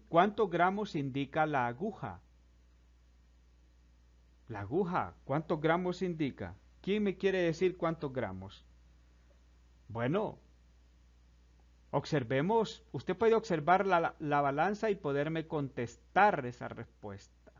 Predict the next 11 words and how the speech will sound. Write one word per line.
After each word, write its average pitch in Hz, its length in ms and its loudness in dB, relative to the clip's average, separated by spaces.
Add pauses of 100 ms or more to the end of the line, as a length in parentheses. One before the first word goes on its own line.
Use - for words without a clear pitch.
(120)
darme 156 560 -4
la 120 120 -6
respuesta. 101 800 -16 (1000)
Pero 156 200 2
también 156 360 2
podemos 196 580 0 (420)
convertir 170 920 2 (1600)
un 254 220 4
kilogramo, 175 720 4
trescientos 160 580 -4
gramos, 269 500 -2